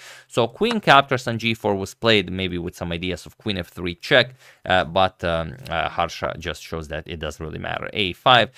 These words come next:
Now queen F three, okay, you could play this and, uh, maybe even attack the white king a little bit, but it, uh,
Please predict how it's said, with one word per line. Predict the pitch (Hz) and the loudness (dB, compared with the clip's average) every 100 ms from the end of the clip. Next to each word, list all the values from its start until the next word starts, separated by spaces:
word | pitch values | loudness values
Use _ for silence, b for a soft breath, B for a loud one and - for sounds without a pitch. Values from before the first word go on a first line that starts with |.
| B B | B B
Now | 160 160 | 4 4
queen | - 202 | 2 2
F | 156 | 0
three, | - 147 147 | 0 0 2
okay, | 117 - | 2 0
you | 113 104 | 0 0
could | - - 135 | -4 -6 -4
play | 131 117 | 2 2
this | 104 101 - 98 | 2 -2 -2 -2
and, | 92 92 90 | -2 -2 -2
uh, | 87 | -2
maybe | 87 90 87 87 92 | -2 -2 -2 -4 -4
even | 87 87 | -6 -6
attack | 87 - 101 92 87 | -8 -4 0 0 -2
the | 82 | -6
white | 90 87 - | -4 -4 -4
king | 113 95 | -8 -6
a | 98 | -2
little | 135 131 | 0 0
bit, | 98 98 - | 0 -2 -4
but | 82 82 76 - | -6 -6 -4 -10
it, | 82 _ - | -12 _ -12
uh, | 82 | -10